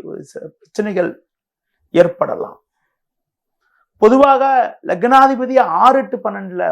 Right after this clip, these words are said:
மறைஞ்சிருந்தால் வாழ்க்கையில எதிர்நீச்சல் போட்டால் மட்டுமே தான் நல்ல ஒரு நிலையினை அடையக்கூடிய ஒரு வாய்ப்புகளை உண்டாக்கும். அதே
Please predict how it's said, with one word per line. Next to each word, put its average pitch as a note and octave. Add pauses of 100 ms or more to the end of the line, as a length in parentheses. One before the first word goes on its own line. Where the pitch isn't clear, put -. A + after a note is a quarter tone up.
(140)
மறைஞ்சிருந்தால் F3 (880)
வாழ்க்கையில C4 (100)
எதிர்நீச்சல் A#3
போட்டால் G3+
மட்டுமே F#3+
தான் A3
நல்ல G3
ஒரு E3
நிலையினை F#3+
அடையக்கூடிய E3+
ஒரு D#3+ (100)
வாய்ப்புகளை F3+ (260)
உண்டாக்கும். - (1200)
அதே C#4